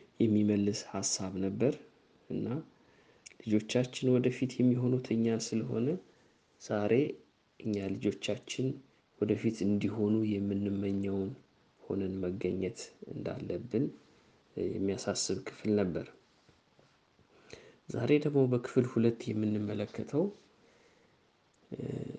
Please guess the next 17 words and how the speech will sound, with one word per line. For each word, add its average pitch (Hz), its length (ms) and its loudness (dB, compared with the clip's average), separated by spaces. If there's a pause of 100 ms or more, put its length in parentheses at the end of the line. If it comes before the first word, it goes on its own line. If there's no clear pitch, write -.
(160)
እናት 131 480 4 (120)
ልጆችን 113 560 0 (100)
በመቅረጽ 107 680 -2
በኩል 143 460 -4 (480)
ያላትን 104 680 -2
ከፍተኛ - 600 -8 (460)
ኃላፊነት 104 800 -4
የሚያስገነዝብ 107 880 -6
ነው። - 140 -10 (720)
እንግዲህ 120 360 0
ምናልባት 113 560 2
ይሄ 110 160 2 (1160)
መልእክት 107 420 2
በመጣበት 110 720 0
ጊዜ 110 220 -2 (920)
ልጆችን 117 500 2
በማሳደግ 104 800 -2